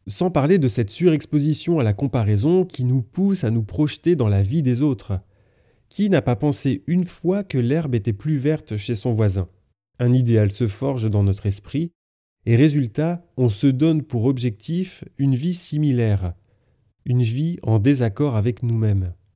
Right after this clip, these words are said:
Ce qui sous-entend un attachement total aux fruits de nos actions et une absence de discernement.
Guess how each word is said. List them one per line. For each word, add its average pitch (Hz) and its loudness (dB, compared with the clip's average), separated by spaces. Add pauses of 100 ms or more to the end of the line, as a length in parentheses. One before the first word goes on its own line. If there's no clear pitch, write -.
(640)
Ce - -2
qui 131 -2
sous-entend 156 0
un 110 0
attachement 123 -2 (160)
total 151 -2 (140)
aux 120 0
fruits 160 -4
de 123 -2
nos 117 -2
actions 101 -8 (400)
et 113 2
une 110 4
absence 127 -2
de 107 0
discernement. 95 0